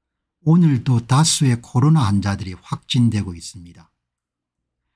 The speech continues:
목이 아프며 기침, 발열, 몸산 기운으로 오시는 분들 검사해보면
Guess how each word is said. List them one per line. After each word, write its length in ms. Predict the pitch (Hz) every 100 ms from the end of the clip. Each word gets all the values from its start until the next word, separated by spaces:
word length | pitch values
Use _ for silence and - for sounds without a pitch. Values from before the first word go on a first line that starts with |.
| _ _ _ -
목이 360 | 123 160 156
아프며 440 | 127 113 - 131 117 -
기침, 680 | 165 170 170 - 135 117 -
발열, 480 | 123 135 131 123
몸산 540 | 110 131 160 165 143 117
기운으로 440 | - 113 107 104
오시는 400 | 113 110 113 101
분들 340 | 101 92 95 -
검사해보면 840 | 98 87 - 117 95 98 120 127